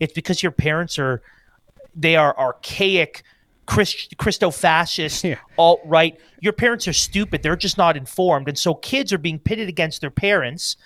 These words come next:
Speaker 2: Mm-hmm.
Speaker 1: You know what's right, and your parents are wrong.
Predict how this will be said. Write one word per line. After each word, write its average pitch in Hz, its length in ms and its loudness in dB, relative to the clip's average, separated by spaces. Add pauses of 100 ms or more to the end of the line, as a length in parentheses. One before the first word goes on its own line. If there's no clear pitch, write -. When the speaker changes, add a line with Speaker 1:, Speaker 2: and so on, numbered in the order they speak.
(100)
Speaker 2:
Mm-hmm. 131 280 -4
Speaker 1:
You 202 220 -2
know 262 140 2
what's 139 340 -2
right, 131 400 -2 (680)
and 170 140 0
your 165 100 -4
parents 196 420 -2
are 170 120 0
wrong. 151 480 4